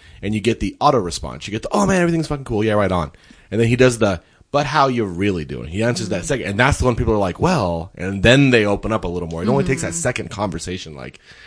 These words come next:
Speaker 1: to happen. So it's been, it's been fun to watch that, him work that around people. And surprisingly, everybody opens up in the second time.
Speaker 2: Has,
Speaker 1: Like
Speaker 2: has anyone broken down and started crying?
Speaker 1: No, but we, um, so our, our, our main boss come in one day and, like,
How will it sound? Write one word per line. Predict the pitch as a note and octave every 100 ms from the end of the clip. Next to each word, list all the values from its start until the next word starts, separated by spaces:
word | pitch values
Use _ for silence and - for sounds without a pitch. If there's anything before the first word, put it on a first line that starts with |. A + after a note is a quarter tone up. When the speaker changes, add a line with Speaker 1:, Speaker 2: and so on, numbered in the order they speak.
| - -
Speaker 1:
to |
happen. | E2+ F2 - C#2+
So | - C2
it's | C#2+
been, | F#2 F2 E2
it's | D#2+
been | F#2 E2+
fun | D#2+ G#2+ G2+
to |
watch | F#2 F2 -
that, | F#2+ F#2+ - - -
him | G#2+ G#2+ F#2+
work | G#2 G2+
that | G#2 F#2+
around | F2+ F#2 F#2+
people. | F2 E2 E2+
And | E2
surprisingly, | - A2+ B2 G#2+ F#2 F2+
everybody | F2+ F2 E2+
opens | E2+ F2+
up | G2
in | E2
the | D#2+
second | F2 D#2+
time. | F#2+ F2+
Speaker 2:
Has, | G#3+ G#3
Speaker 1:
Like | -
Speaker 2:
has | G3
anyone | G3 F#3+ F#3+ F#3+
broken | F#3 F3 F#3
down | E3+ D#3+ D#3+
and |
started | E3+ F3 D3 E3
crying? | - C3+ D3 E3+ F#3+ -
Speaker 1:
No, | G#2 B2+ D3+
but | A2 G#2
we, | A#2
um, | A2 G#2
so | - A#2
our, | G#2 G2 F#2
our, | D#2+ F2+ F2+ F#2
our | E2 F2
main | F#2+ G2 F#2
boss | F2 G#2 D3+
come | - E2
in | E2
one | D#2+ D#2+
day | D#2 D#2
and, | D#2 D2+
like, | C#2 -